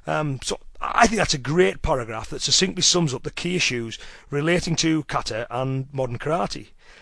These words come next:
Uh, many karateka ignore the lessons of kata and therefore inadvertently practice karate as a partial art. Without an understanding of kata, karate is a glo-, grossly inadequate and incomplete system.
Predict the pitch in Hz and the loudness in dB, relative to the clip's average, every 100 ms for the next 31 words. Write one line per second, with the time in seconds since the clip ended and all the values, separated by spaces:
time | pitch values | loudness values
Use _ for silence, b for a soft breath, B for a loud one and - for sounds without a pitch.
0 | b b - - 135 139 165 208 190 - | b b -20 -8 -6 2 4 6 4 2
1 | 170 175 180 160 - 143 135 143 139 160 | 4 4 4 0 -2 -2 -2 0 2 4
2 | 180 151 175 - 165 143 - 113 - 120 | 4 4 2 0 -2 -4 -6 -6 -6 -6
3 | 139 147 160 - 135 - 185 170 139 185 | -2 0 0 0 0 2 2 2 4 2
4 | 180 160 - 151 - - 117 - 123 113 | 2 -4 -2 -2 -2 -6 -8 -4 -4 -4
5 | 120 117 - - 156 151 - 127 160 127 | -4 -8 -4 -2 0 -2 -2 -4 -4 -4
6 | 110 - B B B B B B - 151 | -8 -16 B B B B B B 2 2
7 | 208 208 208 - 185 180 175 - 156 123 | 4 4 6 4 4 4 2 0 0 0
8 | 123 - - 160 170 170 160 131 117 139 | -4 -6 -6 0 0 0 -2 -4 -4 -2
9 | 160 185 151 135 180 185 170 160 165 156 | 2 2 0 2 4 4 2 0 0 -2
10 | - 110 123 156 160 143 - 147 135 - | -6 -10 -4 0 0 0 -4 -4 -2 -2
11 | 175 131 123 | -2 -4 -10